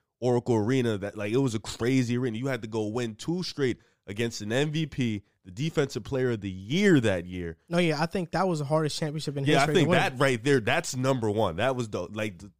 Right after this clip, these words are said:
Speaker 1: all that, all that culmination, that was the hardest. But I think last year, uh, nah, I can't call last year one of his hardest championship. But twenty sixteen, definitely, yes.
Speaker 2: What's a harder championship than that, that, than last year's, though?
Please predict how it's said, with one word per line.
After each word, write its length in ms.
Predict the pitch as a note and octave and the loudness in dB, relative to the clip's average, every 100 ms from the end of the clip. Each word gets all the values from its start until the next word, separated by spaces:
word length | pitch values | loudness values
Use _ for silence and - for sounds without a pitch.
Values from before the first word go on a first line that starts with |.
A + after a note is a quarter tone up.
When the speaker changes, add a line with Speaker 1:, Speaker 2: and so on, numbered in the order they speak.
| - | -10
Speaker 1:
all 260 | - D3 C#3 | 2 4 4
that, 280 | A#2 C#3+ - | 2 -2 -2
all 160 | A#2 C3 | -2 -2
that 180 | C3 C3+ | -2 -4
culmination, 540 | C#3+ C3 B2+ C#3 G2+ | -6 -4 -4 -6 -6
that 220 | G2 B2+ B2 | -4 -4 -4
was 140 | A#2 | -10
the 160 | G#2+ G2 | -10 -12
hardest. 340 | G#2+ G#2 D#2+ | -10 -12 -12
But 100 | A2 | -10
I 60 | C3+ | -8
think 280 | D#3 A#2+ - _ _ _ | -8 -10 -12 _ _ _
last 420 | G2 A2 A2+ - | -4 -2 -2 -4
year, 320 | A#2+ A2 G#2 - - | -6 -4 -6 -10 -18
uh, 80 | - - - - - D#2+ G#2 | -16 -16 -18 -20 -20 -20 -18
nah, 380 | F2+ G2+ G2 E2+ | -16 -12 -12 -10
I 100 | B2 | -10
can't 260 | B2 F2+ | -8 -10
call 220 | - F2 | -8 -10
last 320 | D#2 F2 E2+ - | -8 -8 -10 -12
year 180 | E2+ - _ _ | -14 -14 _ _
one 140 | F2 F2+ | -10 -8
of 40 | |
his 100 | E2 | -8
hardest 280 | E2+ E2+ D#2+ | -8 -10 -10
championship. 360 | - E2 - C#2 | -14 -14 -14 -18
But 80 | E2 | -10
twenty 200 | A#2+ A#2+ | -6 -4
sixteen, 360 | A#2+ A2+ A#2+ F#2+ | -6 -8 -8 -4
definitely, 320 | G2+ - D#2+ | -6 -6 -8
yes. 300 | F2 - - - | -8 -8 -18 -14
Speaker 2:
What's 280 | D#3+ F#3 - | -4 -2 0
a 40 | |
harder 240 | D#3+ E3+ E3 | 0 0 -2
championship 560 | - F#3 F3+ - C#3+ C#3+ | -2 -4 -4 -6 -8 -8
than 100 | C#3 | -8
that, 220 | C#3 C3 - | -8 -10 -10
that, 220 | C#3 C3 _ - | -10 -10 _ -10
than 180 | C3+ B2+ | -8 -6
last 320 | C3+ C3+ - | -6 -6 -6
year's, 280 | F3+ E3+ C3 | -4 -4 -4
though? 220 | A#2+ - | -8 -14